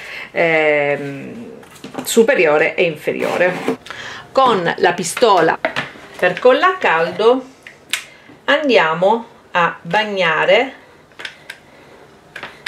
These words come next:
le spon-, i punti in cui vogliamo far insistere le sponde, e andiamole proprio ad inserire,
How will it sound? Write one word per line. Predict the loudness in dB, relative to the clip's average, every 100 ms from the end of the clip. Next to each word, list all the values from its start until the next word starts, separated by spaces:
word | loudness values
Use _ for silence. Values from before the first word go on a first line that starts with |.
| -14 -16 -20 -10
le | 0 2
spon-, | 2 -2 6 6 6 0
i | -2
punti | 4 4 4 2 2 2
in | 0
cui | 4 6
vogliamo | 6 4 2 2 -2 -2
far | 0 0
insistere | -2 -6 -12 -4 0 0 0
le | -2 -4
sponde, | -4 -2 0 0 2 2 2
e | 0
andiamole | -2 0 2 2 2 0 0
proprio | -2 -2 -2 0 4 4 2 -10 -20 _ -20 -20 -20 -20 -20 -20 -20 -20 -20 -18 -2
ad | 0 0
inserire, | -2 -4 -4 -4 -2 0 0